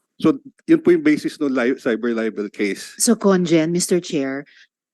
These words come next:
Speaker 2: kung hindi pag-atras, pero saan po papunta yung mga salita nyo kanina na a possible modification? And not, as the chair
Speaker 1: As
Speaker 2: correctly
Speaker 1: soon as,
Speaker 2: points out,
Speaker 1: uh, as
Speaker 2: not,
Speaker 1: dismissed.
Speaker 2: Conjen, as a matter of utang na loob, but
Speaker 1: Hindi
Speaker 2: as a
Speaker 1: po.
Speaker 2: matter of
Speaker 1: Sabihin lang po yung
Speaker 2: justice and
Speaker 1: totoo.
Speaker 2: fairness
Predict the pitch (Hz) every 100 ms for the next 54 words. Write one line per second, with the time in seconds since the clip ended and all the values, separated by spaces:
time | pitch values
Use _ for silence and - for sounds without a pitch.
0 | - 170 277 262 262 247 220 226 226 196
1 | - 180 170 147 143 - 220 214 202 -
2 | 220 240 247 220 214 214 202 190 185 180
3 | 175 170 185 165 170 160 151 156 165 151
4 | 147 147 143 139 - - - - - 196
5 | 185 214 185 180 165 156 156 165 151 135
6 | 147 185 214 185 220 240 233 208 196 190
7 | 208 180 - 185 165 - 208 175 175 180
8 | 160 147 135 151 156 202 226 - 214 208
9 | 196 196 180 170 175 165 156 156 160 151
10 | 147 - 156 175 156 151 143 170 226 202
11 | 214 220 175 240 240 254 226 214 - -
12 | 190 202 208 214 214 214 220 214 240 -
13 | 208 - 185 180 175